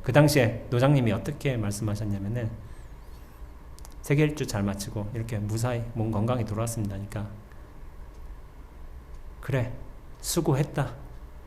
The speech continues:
이제 정진해." 이렇게 말씀하신 거예요. 그래서 제가 어떻게 대답 드렸냐면은 "예,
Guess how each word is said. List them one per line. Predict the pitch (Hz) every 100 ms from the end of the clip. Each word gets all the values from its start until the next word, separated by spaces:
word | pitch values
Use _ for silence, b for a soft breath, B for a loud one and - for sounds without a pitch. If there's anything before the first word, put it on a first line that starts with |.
| - - - - - - - - - -
이제 | 113 117
정진해." | 110 110 113 110 135 - - - - - - - - - - -
이렇게 | 113 113 104
말씀하신 | 98 - 95 92 -
거예요. | - - - - - - - - - -
그래서 | 131 127
제가 | 135 117 110 107 - - - - - - - - - - - - - - - - -
어떻게 | - 120 156 156
대답 | 120 131 -
드렸냐면은 | 113 104 98 95 113 113 - - - - - - -
"예, | 110 113